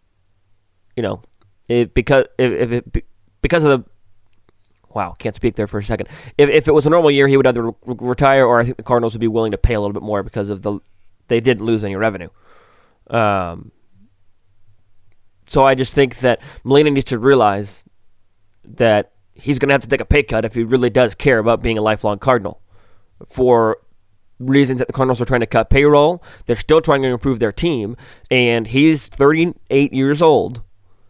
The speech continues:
and not what he once was. Now I wanna talk about the ownership for a little bit, why it's a little <laughs> bit of their fault. And I'll talk,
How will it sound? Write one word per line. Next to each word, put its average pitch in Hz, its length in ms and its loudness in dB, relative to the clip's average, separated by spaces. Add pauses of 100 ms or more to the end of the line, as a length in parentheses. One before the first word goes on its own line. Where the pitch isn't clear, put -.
(180)
and 123 160 -2
not 131 180 0
what 135 160 4
he 131 80 2
once 120 300 0
was. 107 340 -4 (2000)
Now 104 140 -4
I - 20 -2
wanna 101 140 -6
talk 113 140 -2
about 131 120 0
the 143 100 -2
ownership 165 440 2
for - 40 -6
a 120 40 -2
little 113 140 0
bit, 113 120 0
why 113 200 2
it's 110 120 -6
a 120 60 -8
little 123 140 0
<laughs> 139 60 4
bit 151 80 4
of 185 80 4
their 160 200 4
fault. - 360 -2 (1200)
And 120 140 0
I'll 110 80 2
talk, 143 240 -2